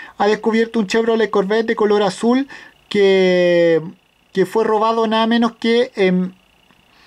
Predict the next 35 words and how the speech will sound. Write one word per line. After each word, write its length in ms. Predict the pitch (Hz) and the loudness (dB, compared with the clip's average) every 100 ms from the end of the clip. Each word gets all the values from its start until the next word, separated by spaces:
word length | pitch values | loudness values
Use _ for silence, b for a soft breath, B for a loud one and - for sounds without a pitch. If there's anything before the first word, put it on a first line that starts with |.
| B B B B _ - | B B B B _ -2
que 360 | 190 180 185 | 2 2 2
en 220 | 180 175 190 | 2 0 0
mil 160 | 220 | 0
novecientos 300 | 226 233 226 | 0 2 0
ochenta 280 | - 214 226 | 0 -2 -2
y 100 | 233 | 0
uno. 320 | 226 147 135 | 2 2 0
Bueno, 340 | 170 208 156 - | 0 -2 -2 -6
bueno, 340 | 185 175 143 - | -4 -2 -2 -2
alguien 420 | 208 214 233 226 | -2 0 0 0
dio 160 | 214 226 | 0 0
la 140 | 214 | 0
voz 380 | 196 226 240 - - | 0 0 -2 -4 -2
de 80 | |
alarma 380 | 202 202 214 226 | 0 0 0 0
a 20 | |
los 220 | 220 196 208 | -2 -2 -4
agentes 540 | 190 226 226 247 - | -4 -2 -2 -4 -4
y 40 | |
estos 240 | 220 226 220 | -4 -4 -4
trasladaron 720 | 208 196 185 196 208 226 220 | -2 0 0 0 0 0 0
el 140 | 196 | 0
vehículo 640 | 196 202 220 233 240 269 B B B - | 0 -2 -2 0 2 0 B B B -8
hasta 200 | 185 208 | -4 -2
el 80 | |
departamento 560 | 202 196 196 208 214 214 | -2 -2 -2 -2 -2 -2
de 60 | 220 | -2
policía 480 | 208 190 - 226 | -2 -4 -4 -2
para 280 | 220 208 202 | -2 0 0
realizar 460 | 185 190 185 - 208 | 0 0 0 -2 -2
una 240 | 214 190 | 0 -2
serie 260 | 185 202 214 | 0 -2 0
de 60 | |
comprobacas-, 680 | 214 190 208 196 185 180 - _ _ _ _ - | -2 -2 0 0 0 -4 -6 _ _ _ _ -4
comprobaciones 1120 | 185 175 190 185 170 - 226 233 262 285 | -2 0 2 0 -2 -2 0 2 2 -2